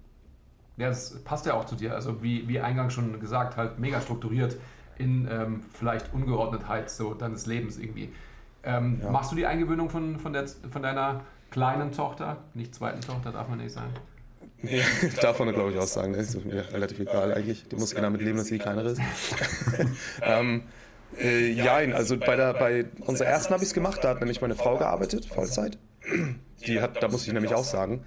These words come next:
Speaker 2: ich hab, glaub ich, auch einfach die beste Frau der Welt. Äh, die, die
Speaker 1: Shoutout.
Speaker 2: da so, ne, das muss man, genau, Shoutout muss man auch mal da lassen.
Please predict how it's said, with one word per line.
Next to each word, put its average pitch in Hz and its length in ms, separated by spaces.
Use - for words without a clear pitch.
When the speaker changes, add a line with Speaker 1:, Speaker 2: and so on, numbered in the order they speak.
Speaker 2:
ich - 60
hab, 104 100
glaub 104 160
ich, - 120
auch 107 100
einfach 104 240
die - 80
beste - 240
Frau 104 140
der 98 120
Welt. 117 200
Äh, 101 220
die, 101 100
die - 160
Speaker 1:
Shoutout. 123 300
Speaker 2:
da 104 160
so, 101 340
ne, 110 240
das - 180
muss 110 160
man, 104 140
genau, 110 220
Shoutout 113 360
muss 110 140
man 110 100
auch 107 100
mal 107 120
da 101 100
lassen. 131 400